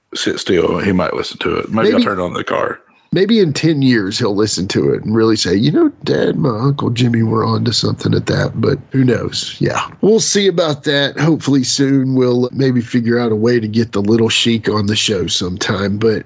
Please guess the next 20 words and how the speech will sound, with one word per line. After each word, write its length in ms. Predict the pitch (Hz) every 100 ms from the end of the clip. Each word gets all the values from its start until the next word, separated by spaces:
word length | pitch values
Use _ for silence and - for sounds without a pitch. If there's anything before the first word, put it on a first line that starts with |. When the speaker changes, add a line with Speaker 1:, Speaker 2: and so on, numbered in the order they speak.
| -
Speaker 2:
you 140 | 120
know, 320 | 110 104 98 -
other 280 | 135 143 139
than 240 | 123 120
that, 320 | 127 135 123
I 160 | 117 139
don't 180 | 160 131
have 220 | 139 135
anything 500 | 127 120 135 127 117
else. 560 | 120 123 127 - -
Of 140 | - -
course, 480 | 135 131 123 - -
always 420 | 131 135 139 127
go 260 | 120 127 131
to 140 | 117 110
G 360 | 139 - 156 143
M 240 | 147 143
B 260 | 123 147 143
M 200 | 135 131
P 260 | 127 135